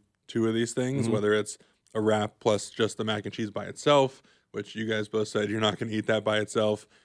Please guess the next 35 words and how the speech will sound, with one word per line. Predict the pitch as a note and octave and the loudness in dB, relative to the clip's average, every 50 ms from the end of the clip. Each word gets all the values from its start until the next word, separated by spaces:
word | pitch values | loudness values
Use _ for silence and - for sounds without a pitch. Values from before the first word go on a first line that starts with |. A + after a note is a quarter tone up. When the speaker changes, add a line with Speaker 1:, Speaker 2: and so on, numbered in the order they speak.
| _ _ _ | _ _ _
Speaker 1:
Um, | A2 A2 G#2+ G#2 G#2+ G#2+ G#2+ | -4 -2 -2 -2 -2 -4 -6
so | G#2+ - B2+ | -6 -4 -2
now | A#2 A#2 A#2 | 0 2 2
you're | A#2 A2 G#2 | 4 2 2
probably | - - A#2 G#2+ G#2+ G#2+ G#2+ G#2+ | 2 4 4 4 6 4 4 2
in | G#2 G#2 | 2 0
the | G#2 | -2
ten | G2 - A#2 G#2+ | -4 -4 -6 -6
to | G#2 G2 | -6 -4
twelve | - D3 C#3+ D3 C3+ | 0 2 2 4 4
dollar | C#3 C3 C3 C3 B2 | 4 4 4 2 2
range | A#2 A#2+ B2 B2 B2 A#2+ - | 2 2 0 0 -2 -4 -2
for | - A#2+ G#2+ | -4 -4 -2
just | - A2+ G#2 - - - - _ _ _ _ _ _ _ _ _ _ - | 2 0 0 0 -2 -12 -18 _ _ _ _ _ _ _ _ _ _ -8
a | A#2 | -6
snack | - - C3+ C3 C3+ C3+ - | -4 0 2 4 4 4 2
that's | B2 A2 - | 0 -2 0
not | A2+ A2 A2 | -2 -2 -2
a | G#2+ | -4
full | - - D3+ D#3 D#3+ | -2 2 2 4 4
meal. | D#3 D3+ D3+ D3+ D3 C#3+ | 4 4 4 6 6 8
Speaker 2:
I'm | C#3+ | 8
not | D3 E3+ E3 | 6 6 2
doing | G3 A#3+ B3+ G3 C#3+ | 0 -2 -2 -2 -4
that. | A2 F#2 - - _ _ | -4 -6 -10 -14 _ _
Speaker 1:
So, | - - D3 C3+ | 0 2 4 6
yeah, | C3+ C#3+ D3+ C#3 C3 | 8 8 8 8 8
that, | C#3+ D3+ D#3+ D#3 | 8 6 6 6
that's | E3+ F3+ F3+ - | 4 4 4 6
where | G3 F#3 F3 E3+ | 4 6 8 8
it's, | D3+ C#3 B2 - - - _ _ _ _ _ _ _ _ _ _ _ - | 8 6 4 2 -10 -12 _ _ _ _ _ _ _ _ _ _ _ -6
it's | B2+ - - | -6 -6 0
quick | - F3 F3+ F3 - | 2 2 2 2 2
food, | F#3 F#3+ G#3+ G#3 D#3+ | 2 4 4 4 4
it's | B2+ A2+ - - - - - - | 2 2 0 -4 -8 -8 -10 -14